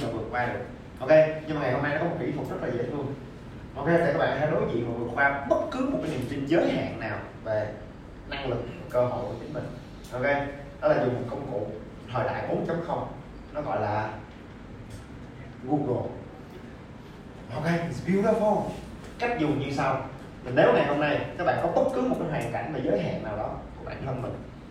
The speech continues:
mà mình không tin là mình có thể vượt qua được, đúng không? Alright, thì các bạn làm một việc với mình nha, là các bạn lên trên Google á, là các bạn search xem có ai có cái hoàn cảnh giống mình không. Right, mà họ vẫn hạnh phúc và thành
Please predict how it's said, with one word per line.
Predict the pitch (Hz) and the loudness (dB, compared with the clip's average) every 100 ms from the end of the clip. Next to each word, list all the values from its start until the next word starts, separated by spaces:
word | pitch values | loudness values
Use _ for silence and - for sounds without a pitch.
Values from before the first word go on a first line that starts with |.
| - - | -14 -6
mà | |
mình | 117 | -4
không | 120 147 | -2 4
tin | 170 165 | 6 6
là | - | 4
mình | - | 0
có | 123 | -2
thể | 127 | 0
vượt | - - | 0 -2
qua | - | -2
được, | - - - | -2 -4 -2
đúng | - | 6
không? | 311 269 - - - - - | 8 8 4 -2 -10 -12 2
Alright, | 156 185 180 - - - | 8 10 10 6 2 -2
thì | 151 | 2
các | - | 4
bạn | - | 6
làm | - | 4
một | 127 | 4
việc | 131 | 2
với | - 180 | 4 4
mình | 156 - - - - - 151 | 4 2 -4 -10 -12 -8 2
nha, | 156 151 151 - - - | 4 4 0 -6 -8 -2
là | 131 | 2
các | |
bạn | - - | 4 4
lên | 143 | 4
trên | 147 147 120 | 4 2 2
Google | 156 151 123 117 - | 2 4 4 4 0
á, | - - - - - - - - | -4 -10 -14 -14 -14 -14 -14 -8
là | - | 0
các | 156 | 0
bạn | - - | 0 -2
search | - 127 117 - - - - - - - - - - | 4 4 4 0 -6 -10 -12 -12 -14 -14 -14 -14 -14
xem | - 156 151 | 0 4 4
có | - | 4
ai | 170 151 151 | 2 2 2
có | 160 | 2
cái | 170 | 0
hoàn | 131 107 | 0 -4
cảnh | - - | -4 -4
giống | 151 | -2
mình | 170 123 - | -2 -4 -6
không. | - - - - - - - - - - - - - - - - - | -10 -12 -14 -14 -14 -14 -14 -14 -14 -14 -12 -12 -12 -12 -12 -8 0
Right, | 147 147 - - | 2 4 0 -6
mà | - | -4
họ | - - | 0 2
vẫn | 302 - | 2 0
hạnh | - 170 - | -2 -4 -6
phúc | 196 - | -8 -8
và | |
thành | - | -8